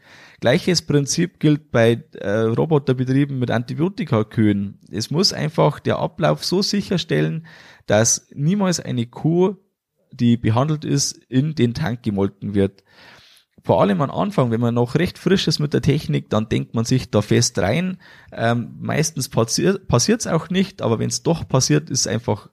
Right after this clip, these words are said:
eine kleine Katastrophe. Und deshalb vor allem für betriebsfremde Personen, die sich da nicht zurechtfinden, da wäre das doch ziemlich übel,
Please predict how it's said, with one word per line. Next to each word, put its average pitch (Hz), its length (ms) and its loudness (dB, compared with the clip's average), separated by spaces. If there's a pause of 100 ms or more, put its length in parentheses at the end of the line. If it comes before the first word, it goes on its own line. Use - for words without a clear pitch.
(100)
eine 104 360 -4 (180)
kleine 110 300 0
Katastrophe. 160 760 0 (600)
Und 123 520 2 (320)
deshalb 156 580 2 (240)
vor - 280 -2
allem 175 200 0
für 123 140 2
betriebsfremde 139 800 -2
Personen, 131 540 0
die 151 80 0
sich 185 200 -2
da 151 120 -2
nicht 165 240 -2
zurechtfinden, 113 960 -2 (360)
da 127 180 2
wäre 135 120 4
das 120 220 0
doch 113 280 -2 (120)
ziemlich 160 560 0 (800)
übel, 165 420 4